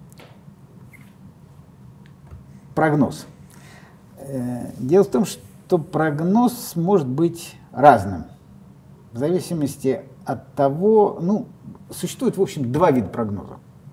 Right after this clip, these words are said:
Два вида, м, отношения, вот, к,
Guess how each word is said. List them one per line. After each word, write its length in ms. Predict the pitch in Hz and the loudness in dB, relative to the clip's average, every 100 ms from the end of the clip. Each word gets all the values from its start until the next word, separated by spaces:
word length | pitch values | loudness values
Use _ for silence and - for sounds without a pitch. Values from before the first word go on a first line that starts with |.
| - - | -20 -16
Два 200 | 113 160 | 2 4
вида, 520 | 165 175 156 139 - - | 4 2 0 -2 -4 -8
м, 500 | 135 135 127 123 113 - - - - - - - - - - | -4 0 0 0 -4 -8 -20 -20 -20 -20 -20 -20 -20 -20 -14
отношения, 560 | - - 135 - 151 127 | -10 -2 -2 0 -2 -2
вот, 220 | 107 - - | -2 -6 -14
к, 20 | - | -20